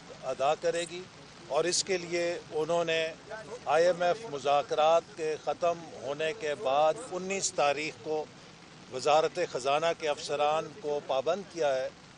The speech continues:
कि वो खैबर पख्तूनख्वा के मुतलका अफसरान के साथ बैठकर जो वाजिबात का मामला है वो तय करें और खैबर पख्तूनख्वा को जो वसाइल उनके ड्यू हैं वो अदा किए जाएंगे। इसी तरह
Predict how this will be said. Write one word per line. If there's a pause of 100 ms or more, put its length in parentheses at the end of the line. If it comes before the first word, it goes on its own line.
(140)
कि
वो
खैबर
पख्तूनख्वा
के
मुतलका
अफसरान
के
साथ
बैठकर (560)
जो
वाजिबात
का
मामला
है (120)
वो (120)
तय
करें (400)
और
खैबर
पख्तूनख्वा
को
जो
वसाइल (440)
उनके
ड्यू
हैं
वो
अदा
किए
जाएंगे।
इसी
तरह